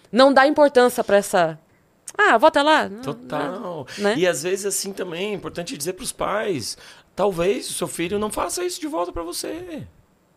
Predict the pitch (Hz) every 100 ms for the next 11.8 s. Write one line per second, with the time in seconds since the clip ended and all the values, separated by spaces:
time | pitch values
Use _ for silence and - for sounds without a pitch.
0 | _ _ _ _ _ 160 160 175 196 202
1 | 202 220 - 202 208 226 403 135 135 _
2 | _ _ _ _ _ _ 277 262 277 -
3 | _ _ _ _ 120 113 101 113 104 101
4 | - - - - 101 - 113 113 123 131
5 | 110 107 113 135 - - 110 85 - -
6 | - 127 135 - 117 120 - 131 139 135
7 | 135 139 - _ _ 330 370 359 359 233
8 | 107 113 _ 139 143 - 147 135 135 131
9 | 127 113 104 131 220 185 131 107 110 175
10 | 147 104 - 110 117 120 120 - 127 139
11 | 143 151 151 120 127 127 -